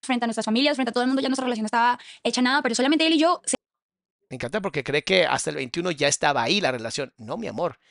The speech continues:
Speaker 2: La relación fue hecha mierda desde el primer momento en que pasó lo que pasó y no se terminaron y siguieron buscándose lo tonto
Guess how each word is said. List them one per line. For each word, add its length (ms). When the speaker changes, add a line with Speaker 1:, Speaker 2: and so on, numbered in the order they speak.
Speaker 2:
La 120
relación 520
fue 220
hecha 180
mierda 360
desde 380
el 100
primer 380
momento 580
en 120
que 180
pasó 340
lo 120
que 100
pasó 400
y 80
no 100
se 120
terminaron 600
y 80
siguieron 380
buscándose 500
lo 120
tonto 520